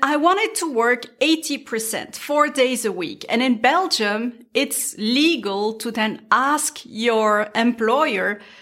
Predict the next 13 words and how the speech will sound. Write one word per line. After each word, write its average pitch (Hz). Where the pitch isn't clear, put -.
for 240
that 220
eighty 285
percent 214
work 214
schedule. -
And 269
they 277
cannot 320
refuse. 220
But 233
I 330
knew 320